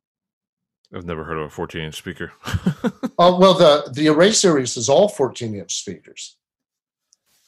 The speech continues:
Speaker 2: J B L had a frame from an, uh, sixties hi-fi speaker they had produced. And they put a more high-tech magnet on it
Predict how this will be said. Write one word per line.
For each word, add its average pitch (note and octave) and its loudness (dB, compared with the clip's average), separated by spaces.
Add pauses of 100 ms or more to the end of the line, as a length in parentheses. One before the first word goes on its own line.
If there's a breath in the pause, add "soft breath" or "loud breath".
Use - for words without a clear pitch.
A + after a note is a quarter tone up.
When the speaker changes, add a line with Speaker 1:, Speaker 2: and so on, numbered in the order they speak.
(580)
Speaker 2:
J D#3+ 2
B A3 4
L F3 6
had D#3 4
a - -2
frame D3 -2 (520)
from C3+ -6
an, B2+ -6
uh, B2 -2 (600)
sixties F3+ -2
hi-fi D3+ 2
speaker G2+ -10
they F#2+ -14 (380)
had G#2 -12 (160)
produced. G2+ -14 (920)
And C3 -6
they C3 -6
put C#3 -4
a A#2 -6 (480)
more D3 2
high-tech D3+ 0
magnet C#3+ -2
on C#3+ 0
it C#3+ -8